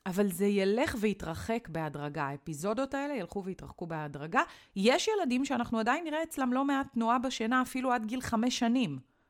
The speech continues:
בסדר? קחו את זה, זה לא אומר שילדים לא יזוזו בלילה.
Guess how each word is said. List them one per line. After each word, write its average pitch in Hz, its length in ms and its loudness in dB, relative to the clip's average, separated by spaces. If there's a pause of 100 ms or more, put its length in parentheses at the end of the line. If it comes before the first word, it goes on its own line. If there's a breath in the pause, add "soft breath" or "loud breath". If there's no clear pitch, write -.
(140)
בסדר? 233 280 0 (120)
קחו 226 140 4
את 233 40 0
זה, 240 180 0
זה 175 120 0
לא 226 80 6
אומר 302 120 4
שילדים 208 800 -4
לא 196 160 0
יזוזו 170 320 -8
בלילה. 147 400 -4